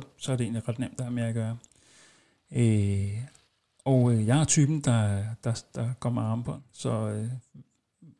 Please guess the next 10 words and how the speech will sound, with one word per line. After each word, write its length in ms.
altså 200
sammen 300
med 100
mine 100
ure. 220
Så 120
jeg 100
har 100
typisk, 480
øh, 380